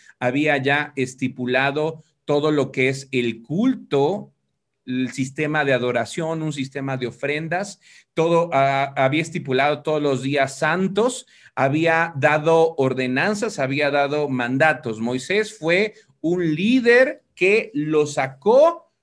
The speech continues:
con poder de Egipto, y no solamente lo sacó de, con poder de Egipto, sino que también,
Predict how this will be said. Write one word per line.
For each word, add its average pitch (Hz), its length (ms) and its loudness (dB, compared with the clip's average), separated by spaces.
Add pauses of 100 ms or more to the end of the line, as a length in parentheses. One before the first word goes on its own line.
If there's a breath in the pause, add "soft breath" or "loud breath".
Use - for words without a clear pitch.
(220)
con 233 520 2
poder 185 480 2
de 190 120 4
Egipto, 208 840 0 (160 soft breath)
y 151 80 -2
no 233 160 0
solamente 202 640 0
lo 156 160 -2
sacó 135 320 -6
de, 170 160 -6
con - 280 -6
poder 139 240 -2
de 147 60 -2
Egipto, 143 400 -10
sino 123 300 -8
que 123 100 -14
también, 135 640 -6